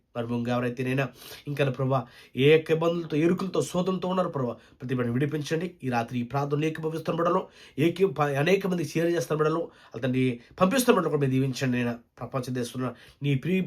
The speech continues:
నీ పోలికలో ఉన్న నీ ప్రియులు మేమందరము కూడా శత్రువులు ప్రేమించే వారిగా మేమందరం ఉండడానికి మీరు కృప చూపించమని, కనికరించమని ఈ రాత్రి ఇచ్చిన ప్రతి పబ్బులు తెచ్చమని యేసు క్రీస్తు నామమున అడిగి వేడుకుని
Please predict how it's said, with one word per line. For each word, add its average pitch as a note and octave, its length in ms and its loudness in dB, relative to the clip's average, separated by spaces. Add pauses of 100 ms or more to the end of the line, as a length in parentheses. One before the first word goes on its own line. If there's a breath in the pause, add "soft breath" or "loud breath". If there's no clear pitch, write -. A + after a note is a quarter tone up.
(120)
నీ D#3 200 0
పోలికలో G#3 440 8
ఉన్న D#3 140 0 (300 loud breath)
నీ B2+ 60 -4
ప్రియులు C3 340 0
మేమందరము F#3 480 0
కూడా C3+ 260 0 (440)
శత్రువులు C3+ 420 -2
ప్రేమించే B2 420 -2
వారిగా A#2+ 300 -4 (340 loud breath)
మేమందరం C#3+ 440 0
ఉండడానికి E3 440 2
మీరు D3+ 140 -6
కృప B2+ 160 -14
చూపించమని, A#2+ 540 -6
కనికరించమని E3 720 -6 (400 loud breath)
ఈ B2+ 80 -2
రాత్రి A2+ 320 -2 (200)
ఇచ్చిన C#3 260 -6
ప్రతి D#3+ 220 -4
పబ్బులు C#3 240 -2
తెచ్చమని A2+ 440 -4 (340 loud breath)
యేసు F3+ 380 2 (160)
క్రీస్తు A#3 360 2
నామమున A2 680 -4 (360 loud breath)
అడిగి C3 400 2 (120)
వేడుకుని B2+ 720 0